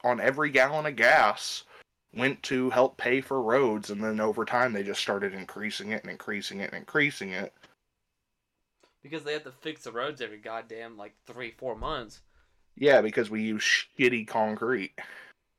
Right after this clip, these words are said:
Speaker 2: The Romans still have buildings up to this day.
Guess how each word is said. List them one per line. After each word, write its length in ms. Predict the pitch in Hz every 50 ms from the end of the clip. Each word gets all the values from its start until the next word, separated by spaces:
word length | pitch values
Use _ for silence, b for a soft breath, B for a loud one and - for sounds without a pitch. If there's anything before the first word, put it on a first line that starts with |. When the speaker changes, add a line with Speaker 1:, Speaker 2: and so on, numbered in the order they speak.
| _ _ _ _ _ _ _ - - _ _ _
Speaker 2:
The 100 | - 127
Romans 680 | 131 135 139 147 151 160 156 139 131 120 120 123 - - - -
still 300 | - - - 156 147 131
have 320 | 127 139 135 143 135 123
buildings 380 | - 139 131 131 127 123 123 117
up 140 | 120 117 120
to 80 | - 127
this 180 | 117 113 117
day. 420 | 120 117 123 127 123 113 101 95